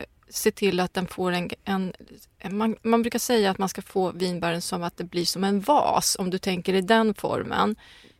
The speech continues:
Eh, smal ner till och så lite bredare upp till. Då kommer det in ljus och luft mellan grenarna, vilket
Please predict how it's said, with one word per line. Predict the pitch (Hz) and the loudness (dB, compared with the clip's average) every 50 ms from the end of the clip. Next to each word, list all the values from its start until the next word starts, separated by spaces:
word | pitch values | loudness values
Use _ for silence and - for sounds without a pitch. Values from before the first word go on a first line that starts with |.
| _ _ - | _ _ -4
Eh, | 196 - - 190 | -2 -2 -2 -2
smal | - - 226 233 240 240 240 240 | -2 2 4 6 6 6 6 4
ner | 233 226 214 202 | 4 4 2 2
till | - - - 185 175 - | 0 0 -2 -2 0 0
och | - 165 | -2 -2
så | - 180 | -2 -4
lite | 151 - 175 165 - - - | -4 -4 -6 -6 -6 -8 -8
bredare | 165 - 190 180 165 165 - 190 185 | -4 -2 0 2 0 2 0 0 -2
upp | - 170 - - - | -2 -4 -6 -6 -10
till. | - 196 | -10 -6
Då | - 202 | -6 -6
kommer | - - 226 220 220 | -4 -2 -2 0 2
det | 220 214 | 2 2
in | 208 202 | 2 0
ljus | 202 190 214 226 233 226 214 - - 196 | 0 0 0 0 0 0 -2 -2 -2 -2
och | 190 | 0
luft | 190 226 254 226 - - - | 2 0 0 0 -2 -10 -8
mellan | - 190 175 175 175 | -8 -6 -4 -4 -4
grenarna, | 170 165 175 160 139 - - - - - - | -2 -2 0 0 0 -2 -4 -4 -2 -2 -4
vilket | - 165 170 - - - | -2 -4 -6 -8 -8 -14